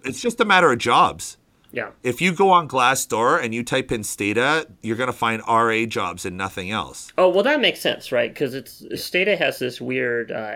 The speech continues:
Speaker 2: academic niche, and maybe in, like, biostatistics or something. But the vast majority of, uh, you know, private sector data sciences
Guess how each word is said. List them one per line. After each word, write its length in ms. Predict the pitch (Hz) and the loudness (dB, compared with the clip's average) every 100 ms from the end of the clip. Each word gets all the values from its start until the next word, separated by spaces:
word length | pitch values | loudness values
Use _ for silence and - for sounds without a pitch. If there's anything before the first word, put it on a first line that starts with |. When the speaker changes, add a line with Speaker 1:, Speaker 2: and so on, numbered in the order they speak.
| - | -4
Speaker 2:
academic 600 | 127 131 120 123 120 - | -4 -2 -2 -2 -4 -6
niche, 480 | 113 107 - - - _ _ - | -8 -8 -12 -14 -18 _ _ -6
and 140 | 123 | -2
maybe 320 | 123 123 127 | 0 0 -2
in, 80 | 113 | -2
like, 220 | 110 110 | -4 -8
biostatistics 880 | - - - - 113 - 120 - 117 | -12 -10 -10 -10 -10 -8 -6 -6 -6
or 80 | 117 | -8
something. 400 | - 107 - 113 | -6 -10 -10 -12
But 100 | 117 117 | -10 -8
the 40 | |
vast 300 | - 175 - | -4 -6 -6
majority 520 | 123 117 127 120 110 | -6 -4 -4 -4 -6
of, 260 | 110 107 - | -8 -10 -12
uh, 300 | 113 107 110 - _ | -10 -10 -14 -18 _
you 120 | - | -12
know, 160 | 110 110 _ _ | -12 -14 _ _
private 300 | - 123 117 | 0 0 0
sector 280 | - 117 117 | -6 -6 -6
data 260 | - 110 113 | -8 -8 -8
sciences 720 | - - - - - 143 - | -8 -10 -10 -12 -12 -14 -16